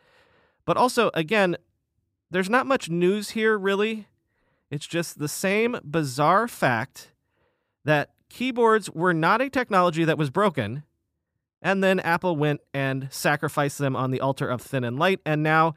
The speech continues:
there's no way I'm ever going to upgrade my MacBook Pro as long as those stupid butterfly keys exist.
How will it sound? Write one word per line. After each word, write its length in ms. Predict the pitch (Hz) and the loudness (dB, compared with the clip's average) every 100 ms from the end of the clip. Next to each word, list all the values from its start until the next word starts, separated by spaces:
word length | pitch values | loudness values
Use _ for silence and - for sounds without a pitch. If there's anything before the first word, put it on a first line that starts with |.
| _ _ _ - | _ _ _ 0
there's 300 | 156 165 147 | 2 2 0
no 420 | 151 165 190 220 | -2 2 4 4
way 520 | 233 226 170 143 143 156 | 4 4 4 4 2 0
I'm 220 | 147 135 - | -2 -2 0
ever 240 | 160 196 | 0 0
going 300 | 190 185 170 160 | 0 0 0 0
to 140 | 165 | 0
upgrade 380 | 165 - 160 156 | 0 0 -2 0
my 180 | 147 135 | 0 0
MacBook 420 | 139 147 147 135 | 0 -2 -4 -4
Pro 480 | - 147 135 127 135 _ _ _ - | 0 2 2 0 -6 _ _ _ -10
as 200 | 120 120 | -6 -4
long 280 | 127 135 143 | 0 2 2
as 260 | 135 127 | 0 -2
those 180 | 123 135 | -2 -2
stupid 420 | - 139 127 123 | -4 -4 -2 -2
butterfly 480 | 98 131 131 - 120 | 0 0 -2 -2 -4
keys 380 | 120 - 117 107 | -6 -8 -8 -8
exist. 640 | 120 107 107 98 - - - | -10 -8 -6 -8 -10 -18 -20